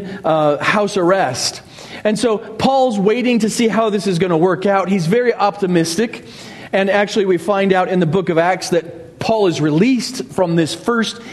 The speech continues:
imprisonment and continues to serve the Lord. He's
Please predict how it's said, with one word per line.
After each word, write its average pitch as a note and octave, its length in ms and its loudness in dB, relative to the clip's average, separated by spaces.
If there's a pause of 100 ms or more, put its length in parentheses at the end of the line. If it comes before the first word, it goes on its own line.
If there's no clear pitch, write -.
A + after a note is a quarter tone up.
(120)
imprisonment F3 720 0
and E3 260 0 (200)
continues G#3 760 0
to E3+ 120 -2
serve F3 280 -2
the D#3 80 2
Lord. D#3+ 380 2
He's - 540 -4